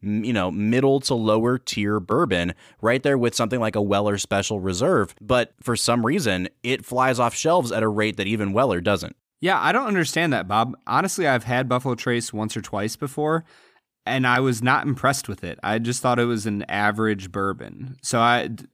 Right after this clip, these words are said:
Speaker 2: to hear you say that it flies off the shelf like that, which I didn't know, I,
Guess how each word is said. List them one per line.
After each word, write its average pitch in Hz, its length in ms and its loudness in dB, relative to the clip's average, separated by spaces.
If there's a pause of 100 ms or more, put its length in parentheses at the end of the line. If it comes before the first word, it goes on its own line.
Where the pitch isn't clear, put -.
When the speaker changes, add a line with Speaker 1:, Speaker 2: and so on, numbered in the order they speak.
Speaker 2:
to 107 100 -4
hear 202 300 0
you 202 160 0
say 147 260 2
that 123 140 4
it 107 140 -2
flies 117 320 2
off 113 120 0
the 101 80 -8
shelf 117 260 -2
like 151 180 -2
that, 175 320 2 (200)
which 117 160 0
I 110 80 2
didn't 107 280 -2
know, 123 420 0 (420)
I, 117 160 2